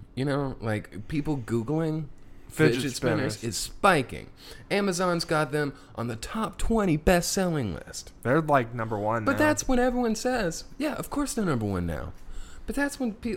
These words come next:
Speaker 1: these journalists start coming out, and they're saying, "Oh, it's just a fad." It's like flipping water bottles. What?
Speaker 2: I mean
Speaker 1: How you, how are you, tell me right now how you're even gonna compare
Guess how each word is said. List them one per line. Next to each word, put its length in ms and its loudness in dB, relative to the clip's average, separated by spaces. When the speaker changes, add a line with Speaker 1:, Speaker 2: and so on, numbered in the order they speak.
Speaker 1:
these 180 0
journalists 440 6
start 200 2
coming 240 -2
out, 220 -2
and 180 -2
they're 100 0
saying, 440 0
"Oh, 100 2
it's 120 -2
just 180 -6
a 60 -2
fad." 400 -2
It's 180 0
like 160 0
flipping 460 -2
water 340 4
bottles. 540 -6
What? 460 8
Speaker 2:
I 60 -2
mean 80 -2
Speaker 1:
How 180 12
you, 220 8
how 260 10
are 80 10
you, 240 4
tell 340 6
me 320 2
right 280 8
now 280 8
how 140 6
you're 240 6
even 220 6
gonna 160 4
compare 560 2